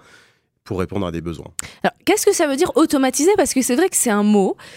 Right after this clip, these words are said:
Speaker 2: qu'on utilise partout. Je le
Speaker 1: Ouais.
Speaker 2: vois à la télé, moi, je l'utilise même moi en conférence. Euh, je, je l'entends vraiment de tout le monde. J'ai des étudiants qui m'en parlent, j'ai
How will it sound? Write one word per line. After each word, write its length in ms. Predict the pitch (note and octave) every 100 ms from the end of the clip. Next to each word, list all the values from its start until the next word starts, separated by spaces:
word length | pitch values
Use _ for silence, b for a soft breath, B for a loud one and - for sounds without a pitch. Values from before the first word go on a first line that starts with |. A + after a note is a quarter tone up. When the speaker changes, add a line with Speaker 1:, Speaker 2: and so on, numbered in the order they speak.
| B
Speaker 2:
qu'on 160 | - B3+
utilise 400 | B3+ E4 G4+ -
partout. 460 | C4+ A#3 - D3+ -
Je 180 | F3+ A3
le 60 | F#3+
Speaker 1:
Ouais. 60 |
Speaker 2:
vois 120 | G3 G#3+
à 20 |
la 100 | E3+
télé, 680 | - G#3 E3+ F#3+ B3+ D4+ A3+
moi, 180 | G#3 A#3+
je 80 | G3
l'utilise 340 | - G3+ G3
même 160 | F#3+ G3
moi 160 | G#3+
en 40 | G3+
conférence. 560 | F3+ E3 E3 D4 F4 E3+ B B B
Euh, 140 | G3+ F#3
je, 200 | F#3 G3
je 160 | E3+ F3+
l'entends 240 | G3+ C#4
vraiment 280 | G#3 G#3+ C4
de 40 |
tout 140 | C4 B3+
le 60 |
monde. 240 | G#3 G#3 A#3
J'ai 100 | F#3
des 240 | F#3 F3+
étudiants 380 | C#4+ C4+ G#3 A#3
qui 160 | - G#3
m'en 100 | F3
parlent, 460 | A#3 A#3 B3 A#3+
j'ai 320 | F#3 F3 F#3+